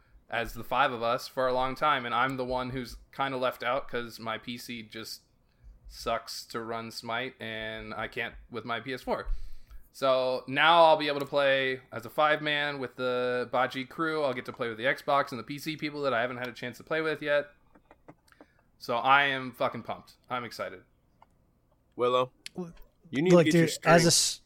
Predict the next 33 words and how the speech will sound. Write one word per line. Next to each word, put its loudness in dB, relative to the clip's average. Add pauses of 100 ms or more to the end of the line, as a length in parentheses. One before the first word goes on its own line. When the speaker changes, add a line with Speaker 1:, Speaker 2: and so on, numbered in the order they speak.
(960)
Speaker 3:
s-, -18
Speaker 2:
Go 2
ahead. 0 (880)
Speaker 3:
as 2
a 2
streamer, 4
I 6
gotta 6
say, 4
this 2
is, 0
like, -2 (120)
dream 0
come -4
true -6
central, -6
because -2
the -2
amount 4
of 2
times, 0
this 2
is 2
even 6
before 4
Xbox -2
had -2
crossplay, -2
the 0
amount 0
of 0
times -2
that -2